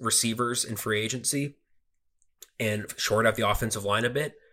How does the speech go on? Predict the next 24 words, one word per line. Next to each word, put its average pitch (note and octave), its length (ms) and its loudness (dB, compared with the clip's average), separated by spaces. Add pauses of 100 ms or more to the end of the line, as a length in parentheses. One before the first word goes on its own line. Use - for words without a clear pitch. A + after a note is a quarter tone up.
(400)
All A2+ 140 4
of B2 60 0
a B2+ 40 4
sudden, A#2+ 380 4
he G2+ 160 -4
had G2 180 2
a G#2 60 4
great G2 380 4 (680)
sophomore G#2 380 0
season. - 380 -8 (420)
Like, G2+ 300 0
it's - 200 0
really B2+ 300 2
not A2+ 240 0
that G#2+ 180 -2
complicated. A#2 560 0
There's G#2 180 -2
a G2 60 -4
big G2+ 300 -2
trend. B2 440 -2 (380)
And A2+ 100 2
with G#2+ 120 2
the G#2+ 60 -2
Titans, C3+ 600 2